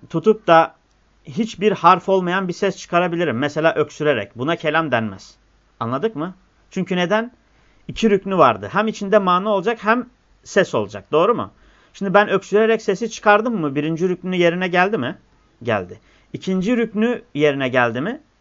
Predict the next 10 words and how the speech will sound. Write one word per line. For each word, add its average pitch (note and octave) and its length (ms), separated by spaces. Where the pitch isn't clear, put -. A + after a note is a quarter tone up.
Anlam D#3 340
olacak, A2+ 300
içerisinde A#2 360
bir A#2 100
mana A#2+ 340
ol-, B2+ 180
gelmedi. G2+ 440
Kelamda F#3 480
bunlar G#3 260
şart. D3 360